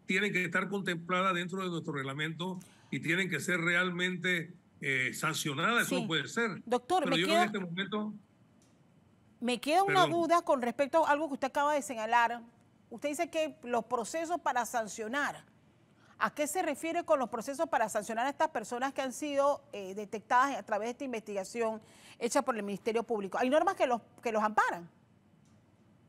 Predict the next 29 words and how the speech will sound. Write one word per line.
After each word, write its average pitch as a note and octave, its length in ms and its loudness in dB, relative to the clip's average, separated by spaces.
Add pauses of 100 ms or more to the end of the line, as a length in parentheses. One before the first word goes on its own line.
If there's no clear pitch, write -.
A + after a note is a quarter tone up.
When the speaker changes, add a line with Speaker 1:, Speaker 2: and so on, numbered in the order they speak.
(120)
Speaker 1:
Bueno, G3 580 -4
este, C#3 420 -2
aquí D#3 280 0
hay, F3+ 440 0 (540)
eh, C#3+ 280 -2
por D3+ 140 -2
ejemplo, E3+ 600 -2 (400)
cuando C#3+ 640 -4 (320)
uno F#3 300 -2
debe F3+ 280 4
actuar D#3+ 340 -2
de E3+ 120 0
manera C#3+ 560 -2
preventiva, A#2+ 680 -4
¿no? C#3 160 -10 (680)
Y C#3+ 520 0 (340)
a D3 100 -6
veces, F#3+ 640 -2 (240)
eh, C3+ 280 -2 (120)
el C3 200 -2
funcionario E3 920 -2 (280)
es E3+ 160 -2
muy F#3 200 -2
bueno F#3 460 -2
y C#3+ 140 -6
ese D3+ 200 -4
hay D#3+ 140 -2
que D#3+ 120 -2
premiarlo, E3+ 640 -4